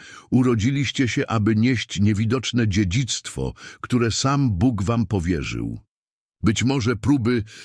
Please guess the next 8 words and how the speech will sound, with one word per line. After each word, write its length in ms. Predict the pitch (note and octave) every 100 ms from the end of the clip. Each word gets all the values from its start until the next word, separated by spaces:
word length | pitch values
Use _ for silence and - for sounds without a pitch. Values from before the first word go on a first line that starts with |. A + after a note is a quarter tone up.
| -
z 100 | -
którymi 460 | - A#2 A#2 A#2
się 260 | G#2+ B2 A2
zmierzyliście, 880 | F2 A2+ A2+ A#2 G2+ D#2+ - D#2 C#2+ - - _ -
cisza, 520 | C3 A#2+ - G#2 G2
czekanie, 540 | - A2 A#2+ A2 F2+ F2+
zamknięte 600 | F2 G2 - A2+ G#2 G2
drzwi, 440 | D2+ E2 B2 B2